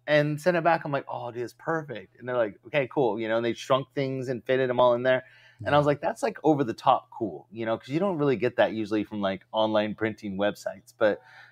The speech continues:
Speaker 1: um,
Speaker 2: They're
Speaker 1: they
Speaker 2: like, "It is
Speaker 1: did,
Speaker 2: what
Speaker 1: and
Speaker 2: it
Speaker 1: then
Speaker 2: is.
Speaker 1: they
Speaker 2: We're, we're, we're gonna print whatever you sent us." Exactly.
Speaker 1: Yeah, and I was afraid of that 'cause, I mean, we ordered, I mean, we ordered, like, two hundred or something. I'm like, "Oh, great." You know, "they're gonna show up." But these turned out so good. And it was Uprinting was what it was called.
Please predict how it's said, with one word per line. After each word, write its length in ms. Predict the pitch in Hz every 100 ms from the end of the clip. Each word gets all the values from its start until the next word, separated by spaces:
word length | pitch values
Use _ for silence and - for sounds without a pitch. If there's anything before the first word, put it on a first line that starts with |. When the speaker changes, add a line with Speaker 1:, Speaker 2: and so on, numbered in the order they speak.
| -
Speaker 1:
um, 300 | 117 113 113
Speaker 2:
They're 0 |
Speaker 1:
they 140 | 123 147
Speaker 2:
like, 40 |
"It 80 | 147
is 140 | 190
Speaker 1:
did, 20 | 143
Speaker 2:
what 120 | 131
Speaker 1:
and 40 |
Speaker 2:
it 60 | 131
Speaker 1:
then 140 | 135
Speaker 2:
is. 160 | 120 101
Speaker 1:
they 120 | 131
Speaker 2:
We're, 20 | 127
we're, 220 | 120 131
we're 140 | 131 139
gonna 140 | 131
print 200 | 160 147
whatever 200 | 147 135
you 80 | 127
sent 300 | - 131 113
us." 160 | 95 101
Exactly. 380 | 101 104 95 -
Speaker 1:
Yeah, 440 | 185 208 180 160
and 140 | 156 165
I 80 |
was 180 | 180 151
afraid 380 | 147 - 160 180
of 80 | 117
that 280 | 98 92 -
'cause, 160 | 123
I 40 | 123
mean, 160 | 127
we 100 | 131
ordered, 400 | 127 151 139 117
I 80 | 107
mean, 240 | 117 117 98
we 100 | 117
ordered, 220 | 113 113
like, 160 | 104 95
two 160 | - 107
hundred 340 | 117 123 104
or 60 | 98
something. 340 | 101 95 98
I'm 60 | 98
like, 140 | 95
"Oh, 80 | 98
great." 560 | 101 104 104 101 95 -
You 140 | 104
know, 100 | 98
"they're 120 | 101
gonna 160 | 101 98
show 280 | - 98 104
up." 160 | 107
But 120 | 110 123
these 180 | 143
turned 240 | - 147 120
out 240 | 113 98 -
so 360 | - 123 123
good. 340 | 117 120 104 92 _ - _ -
And 100 | 113
it 40 |
was 140 | 113 135
Uprinting 640 | 175 135 104 - 85 87 _
was 160 | 104 92
what 100 | 101
it 60 | 85
was 120 | 87
called. 400 | - 95 87